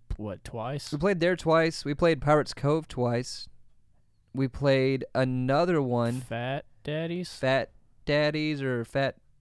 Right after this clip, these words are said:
Speaker 2: something like that. We played that one. We played at least three or four places.
Speaker 1: Yeah.
Speaker 2: That was, that was the unique thing about, um,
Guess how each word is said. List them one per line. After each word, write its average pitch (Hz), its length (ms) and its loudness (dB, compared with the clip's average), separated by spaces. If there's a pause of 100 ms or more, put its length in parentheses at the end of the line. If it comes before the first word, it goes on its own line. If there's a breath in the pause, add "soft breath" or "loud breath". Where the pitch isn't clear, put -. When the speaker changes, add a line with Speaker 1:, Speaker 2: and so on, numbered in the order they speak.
(240)
Speaker 2:
something 117 480 -4
like 98 200 -8
that. 101 220 -6
We 110 80 -4
played 123 240 -4
that 113 200 -2
one. 113 200 -6 (680)
We 180 80 2
played 220 180 6
at 180 60 4
least 175 180 2
three 131 120 0
or 117 60 0
four 120 160 -4
places. 107 580 -8
Speaker 1:
Yeah. 113 280 -10 (600 soft breath)
Speaker 2:
That 226 160 12
was, 247 200 8
that 208 200 6
was 247 140 4
the 185 80 0
unique 160 380 0
thing 147 240 0
about, 123 380 0 (320)
um, 113 360 0